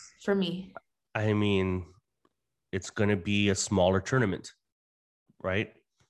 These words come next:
Speaker 2: Because it's invite only. So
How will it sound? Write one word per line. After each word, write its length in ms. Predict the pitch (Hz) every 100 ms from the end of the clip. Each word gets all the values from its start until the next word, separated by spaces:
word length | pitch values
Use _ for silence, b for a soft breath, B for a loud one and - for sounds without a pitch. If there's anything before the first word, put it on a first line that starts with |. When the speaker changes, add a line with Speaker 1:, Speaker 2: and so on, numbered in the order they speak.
| _ -
Speaker 2:
Because 580 | 98 - 98 95 90 - _ _ _ _
it's 160 | 110 104
invite 380 | 117 107 98 -
only. 340 | 95 92 80 - _ _ -
So 420 | - 110 95 92